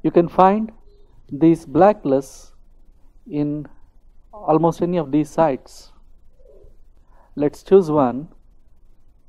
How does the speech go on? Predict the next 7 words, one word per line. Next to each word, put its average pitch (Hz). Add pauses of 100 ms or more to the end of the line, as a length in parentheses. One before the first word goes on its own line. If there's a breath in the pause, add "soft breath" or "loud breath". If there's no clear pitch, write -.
(2500)
Here's 156
this 147
file. 127 (1400)
You 151
will 147
want 165
to 135